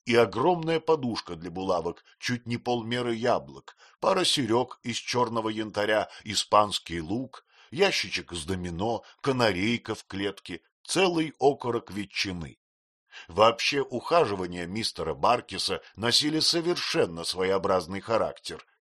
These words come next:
Редко, бывало, промолвит он слово. Большей же частью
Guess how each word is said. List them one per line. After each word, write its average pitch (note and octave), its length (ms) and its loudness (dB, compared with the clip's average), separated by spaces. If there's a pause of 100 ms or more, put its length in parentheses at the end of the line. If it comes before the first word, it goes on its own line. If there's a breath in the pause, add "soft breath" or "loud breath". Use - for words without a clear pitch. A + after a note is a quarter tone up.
(240)
Редко, B2 480 -2
бывало, A2+ 400 2
промолвит A#2 720 -2
он A#2+ 160 -2
слово. F#2 500 -4 (300)
Большей A#2 540 2
же D#2+ 220 -6
частью A#2+ 640 -2